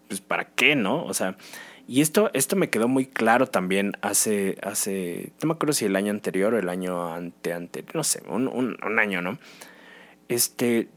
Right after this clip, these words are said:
tuvimos un, un cliente muy, muy tóxico, ¿no? Y, y esto sí lo cuento como más auto-, autobiográfico, donde,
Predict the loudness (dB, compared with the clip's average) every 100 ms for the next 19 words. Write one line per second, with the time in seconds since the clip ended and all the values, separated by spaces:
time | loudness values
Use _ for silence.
0 | _ 2 4 4 4 2 0 0 0 2
1 | 2 2 0 -2 -8 -2 2 4 4 2
2 | 2 0 0 0 0 0 -2 -4 -10 -12
3 | -12 -12 -8 -6 -6 -4 -2 0 0 -2
4 | -4 -6 -6 -8 -8 -8 -8 -8 -4 -4
5 | -4 -8 -8 -8 -4 -4 -2 -4 -2 0
6 | 2 0 0 -2 -2 -4 -20 -20 -20 -20
7 | -20 -20 _ -6 2 4 6 6 6 4
8 | 2